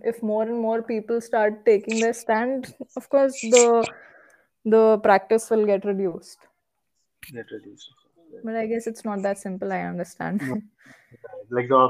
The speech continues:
Speaker 2: people, ev-, everyone's after money
Speaker 1: Yeah.
Speaker 2: and fame and, you know,
Speaker 1: Yeah.
Speaker 2: the, the lifestyle, so I guess.
Speaker 1: Mm-hmm.
Speaker 2: Yeah. Okay, so, yeah, one, like, another thing that just came to my mind that I wanted to discuss.
Speaker 1: Mm.
Speaker 2: So, uh, would you advise, like, say, say now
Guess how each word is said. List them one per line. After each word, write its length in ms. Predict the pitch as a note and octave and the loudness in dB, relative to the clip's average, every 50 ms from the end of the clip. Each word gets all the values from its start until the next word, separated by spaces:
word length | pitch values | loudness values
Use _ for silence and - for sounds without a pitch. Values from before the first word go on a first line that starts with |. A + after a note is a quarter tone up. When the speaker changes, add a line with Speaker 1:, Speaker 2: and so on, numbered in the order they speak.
| C3 - | 2 -2
Speaker 2:
people, 300 | C#3 C3 - C3+ C3+ C3 | -8 -8 -6 -2 2 4
ev-, 160 | C3 B2+ B2 C3+ | 4 4 4 2
everyone's 420 | C3+ C#3+ D3 D3 C#3+ C#3+ C#3+ C#3 | 2 4 6 6 6 6 6 4
after 440 | C3 A#2 - - - B2 A2 A2 G#2+ - _ _ _ _ _ _ _ - | 4 4 4 2 0 -2 -2 -2 -4 -6 _ _ _ _ _ _ _ -6
money 220 | G#2+ - F#2 F2+ | -4 -4 -2 -2
Speaker 1:
Yeah. 100 | - - | -2 -2
Speaker 2:
and 200 | - - F#3 - | -4 -6 -8 -8
fame 240 | - A2+ A2 A2 A2 - - - - _ _ _ _ - | -4 0 2 2 0 0 -4 -18 -18 _ _ _ _ -12
and, 120 | - - F3+ | -10 -8 -6
you 40 | F3 | -6
know, 60 | F3 | -6
Speaker 1:
Yeah. 100 | - - | -6 -6
Speaker 2:
the, 260 | F3+ F3+ F3 - - - _ _ _ _ _ _ _ - | -6 -6 -6 -6 -8 -10 _ _ _ _ _ _ _ -14
the 80 | A2+ - - - A2 | -14 -14 -12 -10 -10
lifestyle, 280 | G#2+ G#2+ - - G2+ G2+ G#2+ A2 | -10 -10 -10 -14 -16 -16 -16 -16
so 120 | - - | -18 -18
I 180 | - G2+ - - | -18 -18 -18 -18
guess. 200 | - - - - - | -20 -20 -20 -18 -14
Speaker 1:
Mm-hmm. 440 | G#3+ G3+ F#3+ G3 G#3 G3 G3 G3 A3 A3 | -12 -12 -10 -10 -10 -10 -10 -12 -12 -10
Speaker 2:
Yeah. 200 | A3 A3+ A#3 B3 _ _ _ _ _ _ _ _ - - - - - - _ _ _ _ - D3+ D#3+ | -10 -10 -10 -12 _ _ _ _ _ _ _ _ -20 -18 -18 -18 -18 -20 _ _ _ _ -2 0 4
Okay, 120 | A3+ A#3 | 4 4
so, 160 | A#3 - - | 6 6 4
yeah, 240 | D4+ F#3+ G#3+ A3 - - D#3 | 4 6 6 4 4 2 0
one, 340 | D3+ C#3+ D#3 E3 - C#4+ C#4 - - D#3+ | 2 2 2 2 2 0 -4 -2 2 4
like, 180 | D#3 D#3+ D3+ D3 | 6 6 6 4
another 300 | C3+ C3 D3 F3 G#3 - | 4 2 2 0 0 -2
thing 220 | - D#3 D3 D3+ | 0 0 2 2
that 140 | D3 C3+ - D#3+ - | 2 2 0 -2 -6
just 220 | C3+ C3+ - _ - | -8 -18 -18 _ -18
came 160 | A2+ A2+ A2 | -18 -16 -16
to 80 | A#2 | -18
my 100 | A#2+ A#2 A2+ | -18 -16 -14
mind 260 | G#2+ G#2 G#2 A2 G#2+ | -14 -14 -12 -8 -6
that 100 | G#2+ G#2+ | -4 -4
I 60 | A2 | -4
wanted 320 | A#2 A2+ A2 A2+ C3+ C3 C3 | -6 -8 -10 -10 -10 -12 -12
to 100 | C3+ C3 | -12 -10
discuss. 420 | A#2 A2 A#2 A2+ A#2 A#2 A2+ - - | -8 -6 -4 0 0 0 0 0 -2
Speaker 1:
Mm. 80 | - | 2
Speaker 2:
So, 220 | - D3+ C#3 C#3 C#3 - - - - - - _ _ _ _ _ _ _ - E3 | 4 6 6 6 6 4 -2 -14 -16 -18 -20 _ _ _ _ _ _ _ -2 0
uh, 140 | E3+ F3 F#3 | 2 2 4
would 220 | E3 D3 E3 D#3 F#3 | 4 4 4 6 6
you 140 | B3 A#3+ - | 6 8 8
advise, 440 | E3+ C#3 C#3+ C#3+ D3 D3+ D#3 D3+ D#3 | 6 6 6 8 8 8 6 4 2
like, 140 | C#3+ C3 | 0 0
say, 360 | - E3 E3 D#3 D3+ C3+ A#2+ - | 0 2 4 4 4 4 2 -2
say 360 | - - - F3+ E3+ E3+ E3 D#3 | -14 -8 0 2 2 4 4 2
now 500 | D#3 D3 D3 C#3+ D3+ D#3+ D#3 D#3 D#3 | 0 2 4 4 4 4 2 0 -6